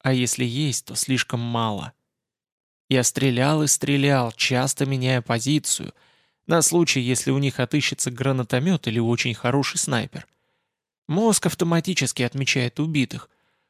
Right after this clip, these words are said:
Уже пятеро остались лежать и никогда не поднимутся, а вот и шестой неосторожно высунулся. А во мне нечто рептильное уже просчитало каждое движение моих мышц — и хотя мне это кажется жутко медленно,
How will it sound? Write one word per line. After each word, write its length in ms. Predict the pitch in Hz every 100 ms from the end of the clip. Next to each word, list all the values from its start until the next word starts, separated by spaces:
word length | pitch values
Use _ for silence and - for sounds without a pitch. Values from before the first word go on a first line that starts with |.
| _ -
Уже 220 | 123 127
пятеро 460 | 151 147 127 123
остались 460 | 120 - 135 120 -
лежать 460 | 131 127 165 135 120
и 40 |
никогда 440 | 135 180 165 190
не 140 | 196 180
поднимутся, 760 | 170 156 190 147 113 - 139 - _ _ _ _
а 180 | - 135
вот 200 | 175 247
и 40 | 170
шестой 500 | 120 - - 165 156
неосторожно 720 | 151 139 143 147 139 135 127
высунулся. 720 | 139 123 131 123 113 - - _ _ _ _ _
А 140 | 135
во 160 | 131 185
мне 240 | 175 170
нечто 420 | 175 143 147 - 165
рептильное 640 | 180 - 143 139 165 165
уже 220 | 147 131
просчитало 680 | 139 139 - 135 - 127 139
каждое 400 | 120 127 131 143
движение 440 | 123 123 135 139
моих 300 | 127 123 117
мышц — 500 | 123 147 139 - - - _ _ _
и 100 | -
хотя 340 | 147 143 139 180
мне 160 | 165
это 180 | 165 160
кажется 420 | - 170 165 -
жутко 320 | 131 160 - 131
медленно, 600 | 120 190 185 131 -